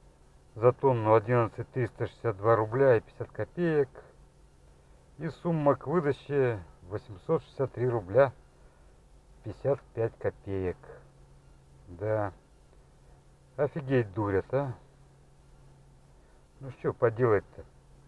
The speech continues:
Приёмка, которая на въезде сюда, там вообще в наглую принимают по пять рублей за килограмм.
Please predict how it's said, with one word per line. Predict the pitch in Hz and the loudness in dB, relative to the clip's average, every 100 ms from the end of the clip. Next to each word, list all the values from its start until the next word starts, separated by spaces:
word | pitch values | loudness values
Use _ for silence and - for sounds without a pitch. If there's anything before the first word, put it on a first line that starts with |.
| - - - - - - - - - - - | -20 -20 -20 -20 -20 -20 -20 -20 -20 -20 -6
Приёмка, | 120 156 131 139 | 2 2 2 2
которая | 143 147 143 | 6 8 8
на | 135 | 10
въезде | 139 165 143 139 | 6 4 0 -4
сюда, | - 131 139 127 - - - - - | -4 4 4 4 -2 -20 -20 -20 -4
там | 127 143 | 0 2
вообще | 147 - 135 151 123 - - | 2 0 2 2 2 -6 -16
в | 90 | 0
наглую | 120 151 139 131 | 4 6 6 2
принимают | 123 110 107 127 135 - - | 0 -4 0 4 4 2 -4
по | 110 | -2
пять | 143 143 | 0 2
рублей | 143 107 127 127 - - - - - - - - - - - - | 0 2 2 2 -2 -20 -20 -20 -20 -20 -20 -20 -20 -20 -20 -12
за | 104 135 | 2 2
килограмм. | 127 110 113 127 170 147 | 4 4 6 10 10 8